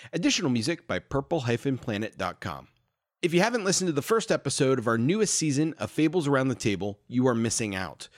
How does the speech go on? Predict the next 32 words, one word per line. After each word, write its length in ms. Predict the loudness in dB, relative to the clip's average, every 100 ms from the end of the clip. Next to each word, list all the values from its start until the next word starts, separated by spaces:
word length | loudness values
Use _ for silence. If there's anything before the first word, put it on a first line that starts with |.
| -20 -2
We 180 | 2 4
are 80 | 2
playing 560 | 0 2 2 2 0
the 180 | 0 0 0
Emmy-nominated 800 | 0 2 2 4 4 2 2 2
Visigoths 560 | 2 2 0 0 -4
versus 400 | -2 -2 0 0
Molgoths, 680 | 2 2 2 -2 -4 -6 -10
a 80 | -6
tabletop 540 | -2 0 0 0 -2 -2
role-playing 600 | 2 2 2 0 2 2
game 240 | 2 0
slash 380 | -2 -2 -4 -4
dating 420 | 0 0 2 0
sim 260 | -2 -4 -4
by 140 | -4
Lucian 420 | -4 -4 -4 -4 -4
Kahn. 380 | -4 -4 -8 -20 _
Time-displaced 680 | 0 2 0 0 0 0 0
fifth 320 | -4 -4 -6
century 400 | -2 -2 2 2
Visigoths 560 | 4 0 2 0 -2
clash 480 | -6 -2 -2 -2 -4
with 140 | -6 -2
Molgoths 640 | 2 2 0 -4 -6 -8
over 180 | -6 -6
supremacy 640 | -6 -2 0 0 2 2
of 120 | 2
the 80 | -2
Hawthorne 500 | -4 -4 -2 0 0
Shops 400 | 0 -2 -2 -4
Mall 360 | -4 -2 -2